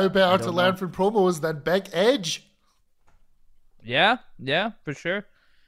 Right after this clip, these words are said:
Speaker 1: Um,
Speaker 2: Let,
Speaker 1: I don't
Speaker 2: let
Speaker 1: know. I feel like, I feel like there's a lot to,
Speaker 2: Anyway, that,
Speaker 1: to
Speaker 2: this was a, a long side quest. We've only got thirty minutes.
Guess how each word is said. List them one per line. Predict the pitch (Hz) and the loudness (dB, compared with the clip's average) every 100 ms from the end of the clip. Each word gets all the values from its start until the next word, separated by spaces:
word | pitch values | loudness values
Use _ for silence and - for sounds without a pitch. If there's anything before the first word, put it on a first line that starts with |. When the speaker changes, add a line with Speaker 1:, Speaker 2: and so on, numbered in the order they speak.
| _ | _
Speaker 1:
Um, | 113 123 123 120 117 113 107 - _ _ _ | -6 -2 -2 -4 -10 -14 -16 -20 _ _ _
Speaker 2:
Let, | 180 151 | 2 4
Speaker 1:
I | 156 | 6
don't | 147 | 4
Speaker 2:
let | |
Speaker 1:
know. | 143 143 | 2 2
I | 135 | 0
feel | 131 160 | 0 0
like, | 160 156 139 | 0 -2 -4
I | 131 | -8
feel | 135 | -6
like | 131 | -6
there's | - 127 | -6 -8
a | 123 | -6
lot | 117 117 - | -4 -4 -4
to, | 120 | -2
Speaker 2:
Anyway, | 135 180 170 | -2 -2 -2
that, | 165 | -2
Speaker 1:
to | 139 | 0
Speaker 2:
this | 175 170 | -2 -2
was | - | -4
a, | 170 143 135 | -4 -4 -6
a | 139 | -6
long | 147 151 151 | -4 -6 -6
side | 151 139 - | -10 -10 -8
quest. | 160 139 - | -8 -8 -10
We've | 139 139 | -14 -12
only | 147 139 | -12 -10
got | 135 135 | -10 -10
thirty | 131 131 | -12 -12
minutes. | 127 131 123 | -14 -14 -14